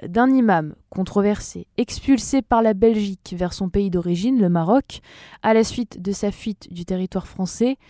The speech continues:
est irrecevable. Elle considère que les atteintes alléguées aux articles trois et huit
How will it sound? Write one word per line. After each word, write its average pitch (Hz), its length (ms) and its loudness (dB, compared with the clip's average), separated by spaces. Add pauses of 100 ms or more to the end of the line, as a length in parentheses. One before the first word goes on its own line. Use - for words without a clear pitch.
(320)
est 262 220 2
irrecevable. 190 680 2 (420)
Elle 196 160 0
considère 220 420 2
que 226 100 2
les 196 200 2
atteintes 190 400 0
alléguées 202 500 2
aux 180 180 -2
articles 180 400 -6
trois - 420 -2 (540)
et 254 140 8
huit - 500 -2